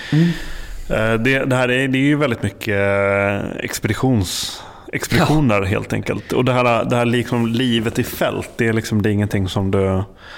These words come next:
Speaker 2: Det är inte ett nödvändigt ont för dig, utan jag gissar att det är liksom en del av, en del av tjusningen med det hela.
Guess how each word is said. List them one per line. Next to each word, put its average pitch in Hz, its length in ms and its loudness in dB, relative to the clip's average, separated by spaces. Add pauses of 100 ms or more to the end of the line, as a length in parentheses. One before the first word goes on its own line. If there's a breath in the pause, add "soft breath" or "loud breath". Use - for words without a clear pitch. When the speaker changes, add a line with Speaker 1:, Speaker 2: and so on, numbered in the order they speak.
(260 loud breath)
Speaker 2:
Det 117 120 0
är - 20 4
inte 101 180 0
ett 98 60 -2
nödvändigt 104 520 0
ont 117 280 2
för - 120 -4
dig, - 160 -2
utan 95 440 0
jag 104 140 0
gissar 101 240 -2
att 95 160 -2
det 98 100 0
är 95 80 2
liksom 95 280 0
en 92 120 0
del 98 200 0
av, 101 260 -2 (180)
en 104 120 0
del 101 160 2
av 95 40 -2
tjusningen 113 580 -2
med - 140 -8
det 117 60 -10
hela. 107 180 -10